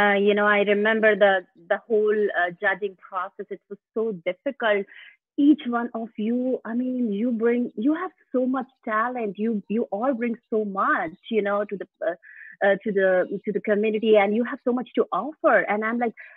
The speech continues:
"Oh my God, everyone is so gorgeous." And it's just, you know, you have to choose top five out of all these girls. I,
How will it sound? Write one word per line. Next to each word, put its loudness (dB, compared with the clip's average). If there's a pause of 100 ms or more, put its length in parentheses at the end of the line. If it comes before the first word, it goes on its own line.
(240)
"Oh 0
my 2
God, -6 (120)
everyone 0
is -2 (120)
so 2
gorgeous." 0
And -2
it's -4
just, -10
you 4
know, 2
you 2
have -8
to -4 (120)
choose -2 (100)
top -4 (100)
five 0
out 2
of 0
all 4
these 4 (100)
girls. 4 (340)
I, 2